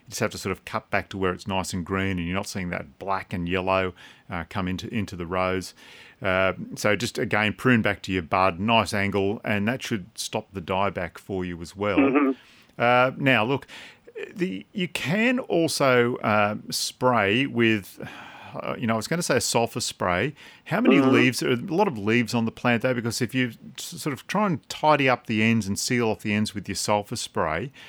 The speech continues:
Speaker 1: uh, it actually will burn the leaves on the plant. So you just have to be a bit careful about doing that. So,
Speaker 2: Mm-hmm.
Speaker 1: yeah, so after you've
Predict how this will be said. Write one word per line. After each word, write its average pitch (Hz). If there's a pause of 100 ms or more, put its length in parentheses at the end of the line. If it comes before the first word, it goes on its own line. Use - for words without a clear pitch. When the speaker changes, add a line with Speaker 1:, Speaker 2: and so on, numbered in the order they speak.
(400)
Speaker 1:
uh, 110
it 123
actually 127
will 90
burn 104
the 87
leaves 92
on 90
the 87
plant. 90
So 101
you 107
just 156
have 127
to 101
be 92
a 87
bit -
careful 90
about 82
doing 87
that. 76 (500)
So, 110
Speaker 2:
Mm-hmm. 110
Speaker 1:
yeah, 98
so 113
after 180
you've 127